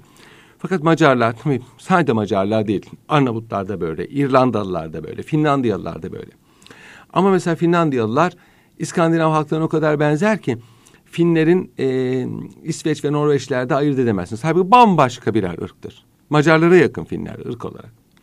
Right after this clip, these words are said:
E, İrlandalılar çok farklı bir ırk. Fakat, e, zaman içinde Anglo-Saksonlara benzemiş.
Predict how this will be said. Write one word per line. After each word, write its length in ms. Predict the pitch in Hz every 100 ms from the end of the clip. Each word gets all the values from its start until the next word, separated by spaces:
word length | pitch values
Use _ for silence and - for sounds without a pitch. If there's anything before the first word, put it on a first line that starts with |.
| - - - - _
E, 120 | - 147
İrlandalılar 720 | 180 185 214 208 196 185 185
çok 200 | 208 165
farklı 300 | 202 208 233
bir 80 | 208
ırk. 300 | 147 - - _ _ _ _ _ _ _ - -
Fakat, 320 | 160 170 - 131 - 117
e, 280 | 131 123 113 131
zaman 320 | 131 190 185
içinde 480 | 123 123 117 147 151 - _ _
Anglo-Saksonlara 960 | 156 175 170 151 143 - 131 123 117 101
benzemiş. 580 | 92 87 92 131 -